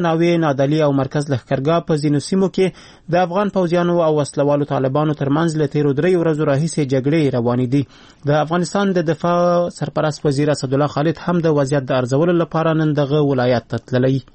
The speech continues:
د افغانستان کورنۍ چارو وزارت وایي، طالبانو تیرو دوه اونیو کې پنځه سوه او پنځه اویا یرغلیز بریدونه کړي دي. د وزارت ویان طارق قاریان په یو بیان کې ویلي،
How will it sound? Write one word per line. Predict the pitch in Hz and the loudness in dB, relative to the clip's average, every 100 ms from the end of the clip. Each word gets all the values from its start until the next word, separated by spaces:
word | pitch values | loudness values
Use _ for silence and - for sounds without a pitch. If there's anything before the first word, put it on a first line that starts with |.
| _ - - - - - - - - - - - | _ -20 -20 -20 -20 -20 -20 -20 -20 -20 -16 0
د | |
افغانستان | 185 180 214 202 240 | 0 2 -2 -2 -2
کورنۍ | 226 208 196 214 | 0 2 2 0
چارو | 208 202 190 | 0 0 2
وزارت | 165 165 180 - | 2 0 0 0
وایي، | 175 | 0
طالبانو | 165 151 143 160 170 | 0 0 0 0 0
تیرو | 156 165 156 | 0 0 0
دوه | 135 190 | 2 2
اونیو | 185 175 175 | 2 2 0
کې | 160 - 170 165 | 0 0 0 0
پنځه | 143 143 180 | 0 0 0
سوه | 175 170 | 0 2
او | 165 | 0
پنځه | 139 131 156 | 0 0 2
اویا | 185 165 165 | 2 2 0
یرغلیز | 160 139 127 139 151 | 2 0 0 0 0
بریدونه | 127 139 147 165 123 | 0 0 0 0 -2
کړي | - 123 120 | -2 -2 0
دي. | 123 | 2
د | |
وزارت | 131 131 151 175 165 | 2 2 0 0 0
ویان | 175 170 | 0 0
طارق | 160 160 165 | 0 -2 0
قاریان | 151 147 165 | -2 0 0
په | 156 | 0
یو | 156 151 | 0 0
بیان | 139 139 147 | 2 2 0
کې | 147 139 | 0 0
ویلي، | 135 156 180 | 2 2 2